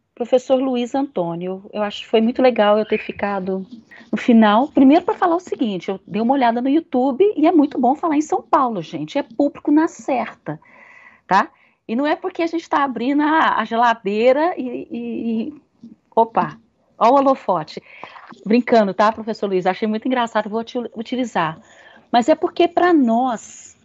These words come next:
né, negros e negras, né, como a Edneia colocou, é de extrema importância que nós possamos estar falando sobre a necessidade de uma educação antirracista e principalmente falando, e, e fomos nós mesmos que fizemos o,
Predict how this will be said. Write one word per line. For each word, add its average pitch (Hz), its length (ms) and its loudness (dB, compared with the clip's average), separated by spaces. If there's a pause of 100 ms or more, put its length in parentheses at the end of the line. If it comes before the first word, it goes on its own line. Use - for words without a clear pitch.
(120)
né, 196 520 -8 (140)
negros 196 420 2
e 185 60 -2
negras, 185 600 0
né, 185 160 -4
como 190 200 -8
a - 20 -4
Edneia 185 340 -2
colocou, 185 580 0 (280)
é 226 80 0
de 214 60 -2
extrema 320 280 4
importância 254 1080 -2
que 233 120 -6
nós 240 460 -2 (280)
possamos 302 720 0
estar 202 400 -4
falando 226 380 0
sobre 202 480 -2
a - 80 0
necessidade 208 580 -2
de - 80 -4
uma 214 80 0
educação 190 380 -4
antirracista 185 680 -4 (960)
e 277 120 4
principalmente 330 960 -2
falando, 339 640 -6 (280)
e, 226 240 -10
e - 40 -20
fomos 220 360 -10
nós 214 280 -8
mesmos 208 240 -4
que - 60 -16
fizemos 202 260 -2
o, 202 100 -4